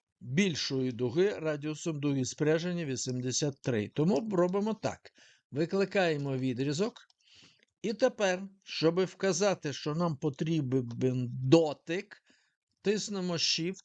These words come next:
не відпускаючи Shift, тиснемо праву кнопку мишки і вибираємо особливу точку "Tangent", точка дотику. Показуємо там приблизно,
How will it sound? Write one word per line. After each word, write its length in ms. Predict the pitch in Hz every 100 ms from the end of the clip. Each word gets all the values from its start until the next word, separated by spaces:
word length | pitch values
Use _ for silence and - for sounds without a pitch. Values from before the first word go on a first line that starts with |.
| -
не 300 | 135 190 214
відпускаючи 960 | 185 - - 156 - 156 135 131 -
Shift, 440 | 135 - 208 202 -
тиснемо 480 | 175 151 156 147 135
праву 420 | 165 160 139 131
кнопку 460 | - 131 117 -
мишки 480 | 135 175 208 - 240 - - - - _ _
і 120 | - 143
вибираємо 840 | 151 147 151 165 190 196 196 185 -
особливу 680 | 143 - 139 135 151 165
точку 680 | 160 - 147 - - 160 156 - _
"Tangent", 760 | 202 190 165 135 110 127 113 107 _
точка 500 | 156 156 - - 156
дотику. 720 | 135 139 143 127 113 110 120
Показуємо 840 | - 165 185 175 123 139 131 131
там 280 | - 147 127
приблизно, 680 | - 127 117 131 110 120